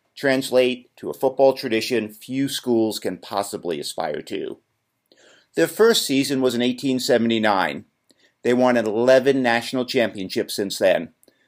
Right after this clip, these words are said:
Nineteen oh one, nineteen oh two, nineteen oh three, nineteen oh four. Then nineteen eighteen, nineteen twenty-three, nineteen thirty-two, nineteen thirty-three. Nineteen forty-seven, nineteen forty-eight, and nineteen ninety-seven.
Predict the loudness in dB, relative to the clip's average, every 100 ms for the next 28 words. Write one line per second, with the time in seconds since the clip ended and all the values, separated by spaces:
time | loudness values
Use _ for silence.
0 | _ -6 -6 -4 -4 -2 0 2 2 2
1 | 0 -2 -4 -4 -2 -2 -4 -4 -4 -4
2 | -6 -6 -6 -6 -6 -8 -6 -6 -6 -8
3 | -4 -2 -4 -4 4 4 6 0 -2 _
4 | _ _ _ _ -6 -4 -2 -4 -6 -8
5 | -6 -6 -4 -4 -2 -4 -6 -8 -10 -8
6 | -4 -2 -2 -2 0 0 -2 -8 -10 -10
7 | -10 -10 -6 -2 0 0 -4 -4 -2 -4
8 | -4 -6 -6 -4 -2 -2 -4 -4 -4 -8
9 | _ _ _ _ _ _ -6 -4 -4 -6
10 | -4 0 0 0 -4 -2 0 0 -2 -4
11 | -8 -10 -10 -6 -4 0 2 2 0 -4
12 | -4 -4 -4 -6 -6 -4 -2 -4 -6 -8
13 | -2 -2 -2 -8